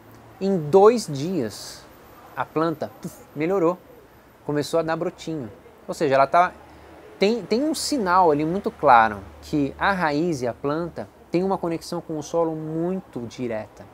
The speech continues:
Eu gosto de usar serragem também em mudas. Então, por exemplo, nasceu um monte de mamão no chão aqui de casa. E aí eu resolvi, fiquei com dó de perder os mamões. E aí fiz várias mudinhas. E aí as mudas menores, eu usei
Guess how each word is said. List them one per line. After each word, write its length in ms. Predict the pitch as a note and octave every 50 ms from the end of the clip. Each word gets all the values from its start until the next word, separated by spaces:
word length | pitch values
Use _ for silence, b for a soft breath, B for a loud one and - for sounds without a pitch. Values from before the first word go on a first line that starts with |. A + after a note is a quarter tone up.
| - - - - _ -
Eu 100 | E3+ F3
gosto 220 | F3+ F#3+ F3+ -
de 80 | F3 F3
usar 160 | E3+ D#3+ E3+
serragem 480 | D#3 - E3+ D3 C#3 C3+ B2+ B2+ C3 A2
também 440 | - A2+ A2+ A#2 D3+ F#3+ G3 D3+ A#2+ - -
em 100 | - E3
mudas. 600 | F3+ F#3+ G3 G3 G3+ F3+ D3+ C#3 - - - - - - - - -
Então, 120 | - F#3+ F#3
por 120 | - F#3
exemplo, 340 | F#3 D#3 C3+ B2 G#2+ - B B B B B B B B -
nasceu 380 | D3 D#3 D#3 - - F#3 F#3
um 80 | F3 E3
monte 240 | E3+ G3+ G#3 G#3+ G3
de 400 | F#3+ G3 G3 F#3 E3+ D#3 D3 C3+
mamão 420 | C#3 D#3 C#3+ C3 C#3 C3 B2+ A2+ G#2+ - - - -
no 100 | C#3 C3+
chão 380 | C3 - - C3 A#2 G#2+ G#2 G#2+
aqui 260 | G#2 - - A#2 G#2+
de 120 | G2+ -
casa. 260 | - - G#2+ G2+ G#2 -
E 80 | C#3
aí 160 | D3 D3+ D#3+ F3
eu 120 | F#3+ F#3+
resolvi, 360 | F#3+ F#3 F#3 F#3+ F3 F#3 F#3
fiquei 200 | D#3+ - - F#3
com 240 | - - F#3 F3 E3+
dó 240 | D3+ D3 C#3+ C#3+ C#3
de 180 | C3 C3 C3+
perder 540 | B2+ - D3 C3+ B2+ B2+ B2+ A#2+ A#2+ A#2 A2+ - -
os 160 | D3 B2+ A2
mamões. 600 | B2+ B2+ B2+ B2 B2 B2+ D#3+ F#3+ - - - - _
E 100 | - E3
aí 200 | E3 D#3 E3 E3+
fiz 240 | - - F#3+ F3+ E3
várias 240 | E3 E3 E3 F3 E3
mudinhas. 680 | F3 F#3 E3+ D#3 D#3 D3+ C3+ A#2 G#2 - - - - _ _ _ _ -
E 100 | E3 E3
aí 240 | E3+ F3 F3+ G3 - -
as 140 | - E3+ E3+
mudas 300 | E3+ F3 F3+ E3+ F3 D#3+
menores, 640 | E3 E3 D#3+ C#3 B2+ A#2+ A2+ A2 G2+ - - - -
eu 160 | - D3 C#3+
usei 280 | D3 C#3 A#2 A#2+ B2+